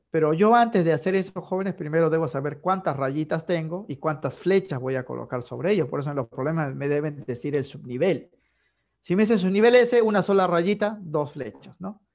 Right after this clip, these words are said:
Subnivel P, tres rayitas, seis flechas, ¿no? Subnivel D, cinco rayitas, diez flechas en total. El F tiene siete rayitas, catorce flechas, ¿no? O sea, debo recordar eso. Pero si hay menos, jóvenes, de la cantidad máxima, hay que tener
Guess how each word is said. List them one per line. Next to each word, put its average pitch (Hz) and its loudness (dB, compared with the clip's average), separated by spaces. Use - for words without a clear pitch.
Subnivel 220 0
P, 233 2
tres 220 2
rayitas, 202 0
seis 156 -6
flechas, - -12
¿no? 175 -12
Subnivel 214 0
D, 226 4
cinco 226 0
rayitas, 202 0
diez 151 -4
flechas 139 -8
en 131 -16
total. 135 -16
El 160 0
F 196 2
tiene 185 0
siete 196 0
rayitas, 190 2
catorce 135 -6
flechas, 110 -14
¿no? 147 -12
O - -20
sea, 151 -2
debo 170 4
recordar 135 0
eso. 113 -8
Pero 175 6
si 240 4
hay 262 8
menos, 247 4
jóvenes, 214 2
de 180 4
la 160 4
cantidad 175 2
máxima, 190 -2
hay 165 0
que 165 -2
tener 151 -8